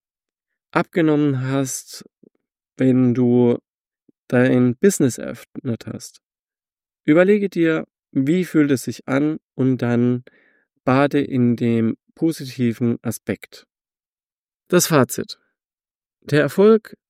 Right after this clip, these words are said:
liegt oft nur einen kleinen Schritt hinter deiner Müdigkeit, hinter dem Aufgeben. Deshalb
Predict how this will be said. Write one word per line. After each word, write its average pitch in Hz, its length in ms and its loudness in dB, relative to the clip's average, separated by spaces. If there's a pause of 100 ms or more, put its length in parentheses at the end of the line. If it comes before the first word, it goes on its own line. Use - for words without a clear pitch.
liegt 147 440 -2
oft - 640 -6
nur 127 540 2 (360)
einen 160 260 0
kleinen 123 340 0
Schritt - 520 -6 (120)
hinter 120 300 4
deiner 110 260 0
Müdigkeit, - 720 -6 (720)
hinter 131 340 4
dem 117 260 0
Aufgeben. 110 580 -12 (920)
Deshalb 170 600 2